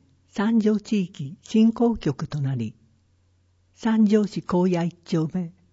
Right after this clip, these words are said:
十三の六十七。電話、零二五六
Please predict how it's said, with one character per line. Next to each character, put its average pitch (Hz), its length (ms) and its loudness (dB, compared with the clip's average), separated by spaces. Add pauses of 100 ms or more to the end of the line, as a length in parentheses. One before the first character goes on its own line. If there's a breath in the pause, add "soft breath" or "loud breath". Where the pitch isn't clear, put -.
(380)
十 214 240 2
三 196 280 0
の 139 120 0
六 127 240 0
十 151 220 -2
七。 135 340 -4 (800)
電 160 320 0
話、 139 240 -6 (640)
零 208 280 2
二 220 240 4
五 147 220 0
六 135 400 -8